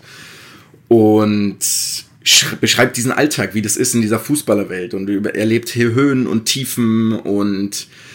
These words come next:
lebt natürlich von dem Typen an sich. Dann gibt's noch Peter Öballa, ist einer der Hauptnebendarsteller in dem Ganzen. Es ist ein sehr, sehr gutes Buch, wenn man so ein bisschen diese Fußballwelt hinter diesem Ganzen, vielleicht auch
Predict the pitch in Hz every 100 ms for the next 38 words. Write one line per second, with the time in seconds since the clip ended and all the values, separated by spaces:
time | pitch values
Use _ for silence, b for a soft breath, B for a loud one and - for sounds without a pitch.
0 | B 113 127 - 120 127 110 - 110 104
1 | - 135 117 98 113 117 120 - - 107
2 | 104 - 110 92 - 131 123 117 101 113
3 | 113 95 107 - 101 104 107 117 107 -
4 | 113 123 117 107 107 104 104 104 104 101
5 | 104 101 110 107 101 - 120 - - -
6 | 123 117 - 143 147 135 117 113 110 113
7 | 110 110 101 - - - b b b -
8 | 127 117 113 107 110 - 107 101 107 -
9 | 147 - 113 110 113 139 147 123 107 107
10 | 104 110 113 110 107 101 98 101